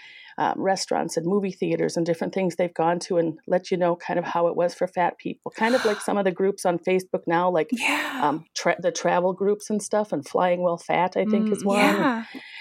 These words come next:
Speaker 1: So we kinda had our own little local version of that. But, um, some of the things we did, like I said, there was game night was a very established activity that happened, like,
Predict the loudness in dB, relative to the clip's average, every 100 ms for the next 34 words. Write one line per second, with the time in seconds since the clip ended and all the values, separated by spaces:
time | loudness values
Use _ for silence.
0 | -16 -18 -6 -4 -2 -2 0 0 0 0
1 | 0 0 0 0 -2 -2 0 0 0 -4
2 | 0 0 0 -2 -2 0 2 0 0 -6
3 | _ _ _ _ _ -20 -20 -20 -16 -2
4 | 2 2 2 2 2 0 0 0 0 -2
5 | -2 -4 0 0 0 0 0 2 2 0
6 | 0 0 2 0 -2 -4 -2 0 0 -2
7 | -2 -4 -4 -4 0 0 0 -2 -2 -2
8 | 0 -2 -2